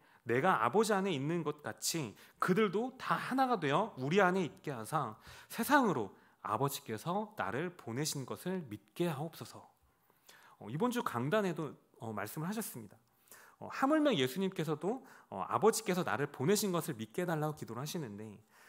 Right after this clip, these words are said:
사도 바울에게 그 생명 살리는 열망을 갖게 했던 이스라엘 백성들은 예수님을 오해하고, 어, 제대로 믿지 않았습니다.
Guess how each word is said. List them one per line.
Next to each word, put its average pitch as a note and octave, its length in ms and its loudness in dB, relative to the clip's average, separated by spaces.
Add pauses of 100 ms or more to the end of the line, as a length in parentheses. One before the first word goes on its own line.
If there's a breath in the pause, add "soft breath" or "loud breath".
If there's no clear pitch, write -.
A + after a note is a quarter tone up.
(200 loud breath)
사도 C4+ 280 0
바울에게 D#3 560 4
그 G#2 260 -10
생명 C4 380 0
살리는 G3 360 2
열망을 B2+ 340 -2
갖게 - 400 -8
했던 G#2 480 -6 (360 loud breath)
이스라엘 E3 400 0
백성들은 C3+ 640 -4 (140)
예수님을 A#2 640 -6
오해하고, C3+ 680 -4 (180 loud breath)
어, F#2 100 -16
제대로 A#2+ 400 -6
믿지 F#3+ 500 -8 (100)
않았습니다. G#2+ 680 -12